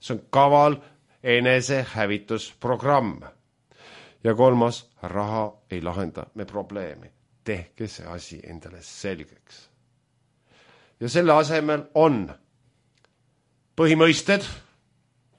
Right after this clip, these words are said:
tuleb tegutsema hakata, tööd tuleb teha. Ja kolmas on,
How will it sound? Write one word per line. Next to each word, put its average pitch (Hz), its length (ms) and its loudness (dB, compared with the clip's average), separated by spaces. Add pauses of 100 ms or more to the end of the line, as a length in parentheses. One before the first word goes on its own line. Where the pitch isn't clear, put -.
(920)
tuleb 165 280 4
tegutsema 160 580 0
hakata, 185 400 -4 (320)
tööd 143 380 4
tuleb 170 280 4
teha. 175 300 4 (2000)
Ja 127 80 0
kolmas 135 480 4
on, 98 200 -4